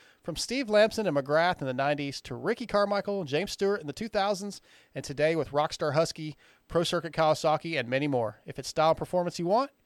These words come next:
you come to the right place. Check out guts racing dot com for info on many of the products offered, such as the Phantom Light seat foam. Thanks, Andy Gregg, once again for being back on board.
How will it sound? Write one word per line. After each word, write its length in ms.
you 80
come 200
to 60
the 60
right 200
place. 340
Check 200
out 180
guts 260
racing 480
dot 240
com 360
for 160
info 320
on 180
many 160
of 60
the 100
products 320
offered, 320
such 200
as 60
the 100
Phantom 380
Light 340
seat 360
foam. 380
Thanks, 280
Andy 280
Gregg, 320
once 180
again 240
for 140
being 240
back 240
on 120
board. 460